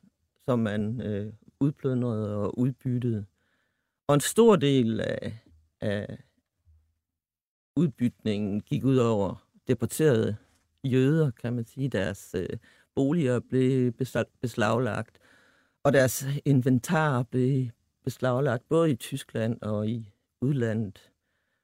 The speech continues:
For eksempel, øh, kom, i nitten treogfyrre kom der inventar fra syvoghalvtreds tusind franske jødiske boliger til Tyskland,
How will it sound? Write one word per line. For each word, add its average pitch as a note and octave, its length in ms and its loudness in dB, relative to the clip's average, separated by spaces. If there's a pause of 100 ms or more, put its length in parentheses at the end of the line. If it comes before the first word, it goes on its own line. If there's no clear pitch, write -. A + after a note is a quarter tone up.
(160)
For D#3+ 80 0
eksempel, D3+ 500 2
øh, A2+ 300 0 (1000)
kom, C#3+ 360 2
i D#3 80 -2
nitten F3 300 2
treogfyrre D3+ 600 0
kom C3 280 0
der A2+ 460 0 (140)
inventar C3+ 640 0
fra A#2+ 240 -8 (480)
syvoghalvtreds D#3+ 1000 0
tusind D#3+ 560 -4 (520)
franske A2+ 600 -6 (460)
jødiske C3 600 -4 (220)
boliger A#2+ 560 -2 (360)
til A#2+ 100 -8
Tyskland, A2 520 -6